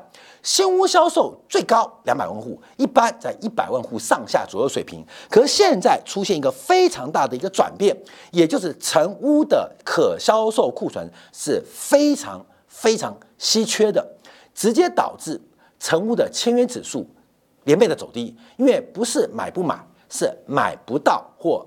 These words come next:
没得买、没得挑的问题啊。所以它的成交量跟成交价出现了严重的背离。好，我们再往下看这个数据啊，因为按照目前的美国房屋的可销售数字，出现一个非常诡异变化：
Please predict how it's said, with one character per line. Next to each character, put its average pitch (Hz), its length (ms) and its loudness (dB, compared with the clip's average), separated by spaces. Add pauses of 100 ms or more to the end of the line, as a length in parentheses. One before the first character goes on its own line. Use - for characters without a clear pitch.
没 151 340 0
得 151 320 2
买、 165 240 -6 (300)
没 151 300 0
得 139 300 4
挑 - 140 -6
的 156 80 0
问 147 160 -2
题 - 220 -10
啊。 78 100 -6 (280)
所 - 120 2
以 214 160 2
它 - 120 -2
的 208 160 0
成 139 280 -2
交 262 200 4
量 294 240 0 (240)
跟 175 160 -4
成 143 180 -2
交 156 60 0
价 - 200 0 (140)
出 - 160 -10
现 156 140 -2
了 113 80 -2
严 110 400 -2
重 175 180 0
的 107 80 -4
背 160 180 0
离。 78 160 -8 (300)
好， - 140 2
我 - 100 -4
们 240 100 0
再 349 180 2
往 95 120 -6
下 107 60 -16
看 151 120 -10
这 135 80 -8
个 135 60 -2
数 147 160 -4
据 123 140 -4
啊， - 100 0 (320)
因 349 80 2
为 320 60 4 (120)
按 339 160 0
照 240 160 2
目 294 300 0
前 120 260 -6
的 117 240 0
美 123 140 -2
国 127 180 -2
房 131 240 -2
屋 190 80 -2
的 135 160 2 (220)
可 90 260 0
销 208 160 2
售 208 140 -4
数 180 160 -4
字， 160 240 -6 (260)
出 311 220 2
现 294 160 2
一 - 20 0
个 156 120 0
非 339 240 2
常 190 200 -4
诡 151 120 -4
异 113 160 -2
变 - 180 -6
化： - 180 2